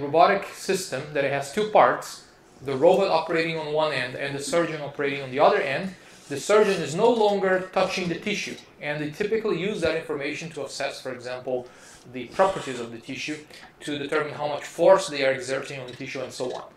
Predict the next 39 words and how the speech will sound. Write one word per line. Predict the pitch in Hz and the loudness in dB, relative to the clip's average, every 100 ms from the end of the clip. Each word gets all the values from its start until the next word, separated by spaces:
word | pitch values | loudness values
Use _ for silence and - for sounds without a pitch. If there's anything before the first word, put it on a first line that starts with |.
| _ - - - | _ -20 -20 -6
If | 160 156 | -4 -2
the | 165 | 0
link | 156 208 - | 2 2 2
is | 135 131 | -4 0
gone, | 208 185 208 - - - - - | 4 4 4 -4 -16 -20 -20 0
now | 156 | 2
you | 160 | 4
have, | 160 160 - | 4 2 -4
you | 156 | 2
are | 151 - | 4 4
passively | - 196 196 214 196 190 | 2 2 4 4 6 6
moving | 185 196 147 | 6 6 4
something, | - 139 139 - 190 185 | -2 -2 -2 -4 -6 -4
and | 147 147 147 - - - - - - | -4 -4 -6 -16 -20 -20 -20 -20 -12
what | 139 143 | -4 -2
the | 131 | 4
robot | 151 151 143 | 6 6 4
is | 135 | 0
actually | 147 156 165 143 | 2 2 -2 -2
doing, | 156 175 | -2 0
the | 170 | 0
only | 165 | -2
feedback | - 202 214 143 139 139 | -6 -4 -4 2 2 2
you | 131 | -2
have | 131 151 | 0 0
is | 156 | -2
the | 151 | -8
visual | 139 147 143 139 | -4 -4 -2 -4
feedback, | - 143 120 113 - | -4 -8 -4 -6 -6
so | 127 | -14
you | |
can't | - 147 135 | -8 -8 -8
really | 135 131 | -10 -10
tell | 131 135 127 | -10 -8 -6
how | 123 | -6
much | 123 117 | -10 -12
force | - 131 120 - | -14 -12 -10 -10
you're | 123 | -12
applying. | 123 147 135 | -10 -6 -6